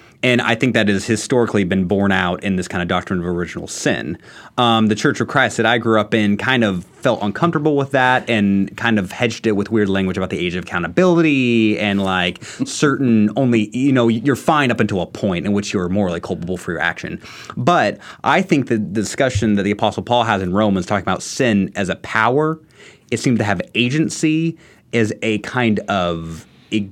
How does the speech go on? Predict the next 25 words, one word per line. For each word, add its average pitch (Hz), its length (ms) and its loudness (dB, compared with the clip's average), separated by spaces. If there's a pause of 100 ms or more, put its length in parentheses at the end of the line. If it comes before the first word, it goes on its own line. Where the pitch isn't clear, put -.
(160)
existential 131 680 0
reality 95 540 2
that 87 200 -6
pervades 87 500 -2
systems 147 680 -4
and 113 120 0
not 113 180 0
just 110 160 -4
individuals, 117 960 -2 (540)
convicts 123 520 2
me 98 480 0 (420)
to - 80 -10
claim 92 800 -2
that 107 200 -2
I 113 200 2
think 87 640 -6 (320)
that 104 600 -4 (160)
moral 120 240 2
culpability 82 800 -2 (580)
in 107 200 4
those 92 200 0
terms 78 400 -8
framed 82 360 -4
as 85 80 -8
sin 78 560 -4